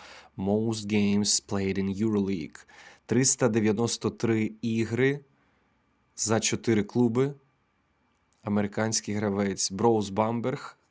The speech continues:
десятий одинадцятий рік, Олімпіакос,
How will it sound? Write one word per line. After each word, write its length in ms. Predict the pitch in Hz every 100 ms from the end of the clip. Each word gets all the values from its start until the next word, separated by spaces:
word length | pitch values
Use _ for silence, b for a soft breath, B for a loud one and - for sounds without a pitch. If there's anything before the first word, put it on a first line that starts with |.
| _
десятий 580 | 120 107 - 135 131 131
одинадцятий 560 | 123 127 123 120 - 120
рік, 180 | 110 113
Олімпіакос, 880 | 110 104 104 98 113 131 143 -